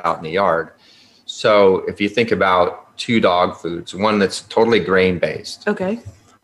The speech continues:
Speaker 1: And it has to be loaded with preservatives because of aflatoxins and other
Speaker 2: Mm-hmm.
Speaker 1: funguses and things like that, right? Well, if you think about preservatives in the gut, what is it doing? Well, it's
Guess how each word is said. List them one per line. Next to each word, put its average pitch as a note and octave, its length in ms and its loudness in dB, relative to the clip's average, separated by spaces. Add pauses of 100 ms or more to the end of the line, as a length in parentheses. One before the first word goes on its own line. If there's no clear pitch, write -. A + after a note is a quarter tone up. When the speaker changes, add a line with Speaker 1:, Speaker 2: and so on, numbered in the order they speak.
(300)
Speaker 1:
And G2 420 -2 (560)
it F#2+ 140 0
has G2+ 240 0
to G#2 60 0
be F#2 220 0
loaded G2+ 400 4
with F#2+ 200 2
preservatives G2 800 0
because F#2+ 840 0
of F#2 140 0
aflatoxins F2+ 1120 -2
and F2+ 140 -2
other F2 340 0
Speaker 2:
Mm-hmm. G2+ 100 -4
Speaker 1:
funguses F2+ 500 -2
and D#2+ 100 -8
things F2 200 -6
like E2 220 -4
that, F2 200 0
right? F2+ 220 -2 (680)
Well, A#2+ 180 4
if A#2 60 -2
you A#2+ 60 4
think D3 200 0
about A2 260 2
preservatives G2 600 2
in F2+ 120 -2
the F2 80 -8
gut, G#2 460 0
what A#2 160 4
is G#2+ 120 2
it F#2+ 120 -2
doing? G#2 420 0
Well, G#2 320 2
it's - 300 -8